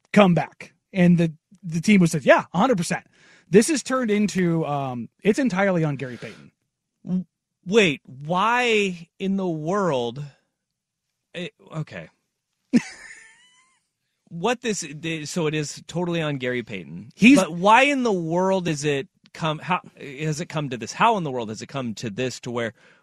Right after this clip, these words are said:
Speaker 2: we are so far in the dark that we don't know what level he's even at right now?
Speaker 1: So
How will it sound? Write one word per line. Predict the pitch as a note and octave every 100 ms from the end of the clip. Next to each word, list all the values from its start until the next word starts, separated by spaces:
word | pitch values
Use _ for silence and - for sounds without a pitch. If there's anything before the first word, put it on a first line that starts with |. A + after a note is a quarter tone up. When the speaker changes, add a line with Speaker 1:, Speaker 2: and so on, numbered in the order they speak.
| _
Speaker 2:
we | - F3
are | G#3+
so | E3 F3+ E3+
far | F3 D#3
in | D3
the | C3+
dark | C3 E3+ D3 - _ -
that | D3 - _ _ _ -
we | D3+
don't | D3 E3+ A2+
know | C3 C3+ C#3 D3+ D3+
what | C#3 B2+ C#3+ -
level | B2+ A#2+ A#2+ C#3+ D3+ A#2+ F#2+ -
he's | - A#2+ A2 G#2+
even | G2+ G#2+ F#2+ -
at | G2+ F2+
right | F#2+ F2
now? | F2 D#2 C#2+
Speaker 1:
So | - G3+ F3+ D#3+